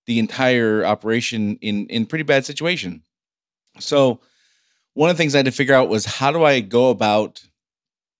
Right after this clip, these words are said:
gaining some meaningful, helpful knowledge on accounting when I really have nowhere to start and I really had nobody to ask? I, I, I wouldn't ask my boss, the V P, because he would have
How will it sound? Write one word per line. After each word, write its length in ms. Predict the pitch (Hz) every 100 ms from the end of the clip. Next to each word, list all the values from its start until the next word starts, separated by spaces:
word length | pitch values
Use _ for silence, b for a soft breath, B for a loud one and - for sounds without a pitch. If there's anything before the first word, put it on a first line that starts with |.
| 120
gaining 440 | - 120 143 156 143
some 480 | 143 120 117 117
meaningful, 520 | 117 135 143 139 131 120
helpful 420 | 120 131 - 117
knowledge 420 | 113 113 113 107
on 140 | 104
accounting 680 | 104 - 139 165 110 95 104 - _ _ _ _ _
when 120 | 110
I 60 | 131
really 240 | 135 156
have 220 | 147 139
nowhere 260 | 127 127 127
to 80 | 110
start 440 | - 139 135 127 _ _ _ _ _ -
and 140 | 110
I 100 | 117
really 200 | 139 160
had 120 | 139
nobody 260 | 127 127 104
to 140 | 98
ask? 400 | 113 104 85 -
I, 140 | 92 95 -
I, 160 | 98 - _ -
I 240 | 101 95 - _ _
wouldn't 500 | 110 107 117 170 160
ask 260 | 110 113 -
my 140 | 107
boss, 440 | 95 120 107 113 -
the 140 | 95
V 240 | 90 110 104
P, 300 | - 120 107
because 520 | 117 - 101 95 - _ _ _ _ _
he 180 | - 127
would 160 | 123
have 160 | 113 98